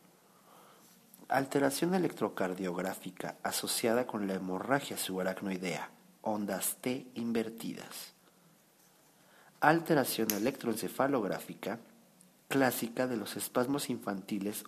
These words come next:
o síndrome de West. Ipsarritmia.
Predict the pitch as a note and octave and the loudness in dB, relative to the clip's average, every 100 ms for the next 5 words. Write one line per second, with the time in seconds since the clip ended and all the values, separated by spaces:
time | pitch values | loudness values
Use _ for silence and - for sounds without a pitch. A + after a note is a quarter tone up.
0 | - G#2 - G2+ F2 F#2 F2+ F#2 G2 A#2 | -2 0 0 0 0 -2 -4 -4 4 4
1 | - - - - - - - - - - | 4 0 -6 -16 -20 -20 -20 -20 -20 -20
2 | _ - C#3 - - A2+ A2 A#2+ C3 - | _ -4 -4 0 4 4 4 0 -4 -4
3 | F#2 - | -4 -4